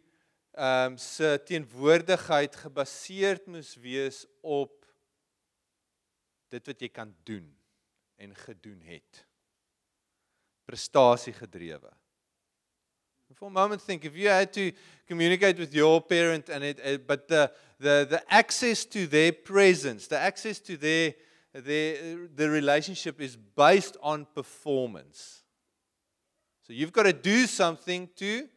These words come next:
earn. Jy moet iets doen sodat jy dit kan verdien. En party van julle dink dalk nou met 'n bietjie van 'n s-, 'n eina in jou hart dat dit of 'n autoriteitsfiguur het daai en, en, en, en wat, wat se simptome of, of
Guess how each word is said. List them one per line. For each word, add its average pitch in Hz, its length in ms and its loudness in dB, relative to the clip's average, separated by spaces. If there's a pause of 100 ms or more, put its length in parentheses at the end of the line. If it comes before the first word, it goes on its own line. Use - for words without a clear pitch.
(360)
earn. 104 440 0
Jy 117 240 2
moet 190 160 -4
iets 202 240 -8 (120)
doen 196 280 -2
sodat 151 320 -10
jy 127 220 0
dit 143 100 -14
kan 147 200 -8 (200)
verdien. 113 560 -8 (960)
En 202 120 -20
party 294 340 -2
van 202 160 -10
julle 190 180 2 (380)
dink 170 200 -6
dalk 170 220 0
nou 175 160 -2
met 160 160 -12
'n 151 60 -16
bietjie 160 220 -20
van 165 140 -16
'n 151 40 -12
s-, - 140 -20 (120)
'n 131 220 -10
eina 175 380 0
in 151 80 -6
jou 135 180 2
hart 131 320 4
dat 117 240 -6
dit 127 260 -12 (280)
of 123 180 -18
'n 120 260 0
autoriteitsfiguur 147 920 -4
het 127 120 -6
daai 147 380 4 (340)
en, 143 220 -12
en, 170 240 -4
en, 180 200 -6 (140)
en 180 220 -10
wat, 220 180 4 (180)
wat 185 200 0
se 302 280 2 (760)
simptome 233 800 4
of, 156 300 2
of 170 220 -12